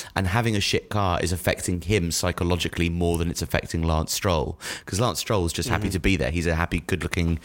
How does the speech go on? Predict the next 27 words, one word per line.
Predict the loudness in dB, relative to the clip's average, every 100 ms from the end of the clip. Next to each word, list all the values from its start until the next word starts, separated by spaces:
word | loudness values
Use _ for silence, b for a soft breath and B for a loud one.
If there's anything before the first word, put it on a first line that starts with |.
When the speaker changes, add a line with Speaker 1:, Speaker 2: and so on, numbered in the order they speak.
| B B -2
Speaker 1:
scamp | -2 0 0 0 -4 -2
who's, | 2 2 2
you | 0
know, | 0
fancies | 0 0 2 2
his | 2 2
stepmom. | 0 0 0 -2 B B -2
Speaker 2:
Little | -2 -4
Thunderbird. | 0 0 0 -4 -4 -6 -12 -4
Speaker 1:
So, | 0 0 0
yeah, | -2 -2
a | 0
little, | 0 0 0
a | 0
little | 0 -2 -2
Thunderbird. | 0 2 0 0
Not | 0 0
quite | -2 -2
as | -2
Thunderbirdy | 0 0 0 2 2
as | 0 0
Carlos, | 0 0 0 -2
but | -2 0
a | 0
little | 0 0 0
Thunderbird | 0 2 2 2
nonetheless. | 2 2 0 -2